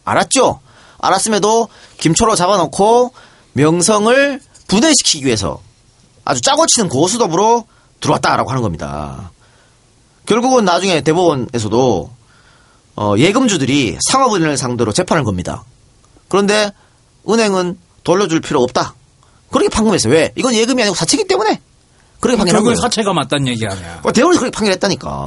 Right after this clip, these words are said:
Speaker 2: 예.
Speaker 1: 그러니까 이거 말이 안 되는 것이죠. 자,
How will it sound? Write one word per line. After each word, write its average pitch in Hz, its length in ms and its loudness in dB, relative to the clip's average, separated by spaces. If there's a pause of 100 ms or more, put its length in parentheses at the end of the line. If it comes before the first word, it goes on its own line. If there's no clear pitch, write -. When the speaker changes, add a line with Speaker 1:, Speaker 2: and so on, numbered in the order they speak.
(140)
Speaker 2:
예. 98 340 -6 (100)
Speaker 1:
그러니까 165 280 -2
이거 117 100 0
말이 92 560 -2
안 - 160 -6
되는 139 160 0
것이죠. 73 500 -4 (840)
자, 107 200 -2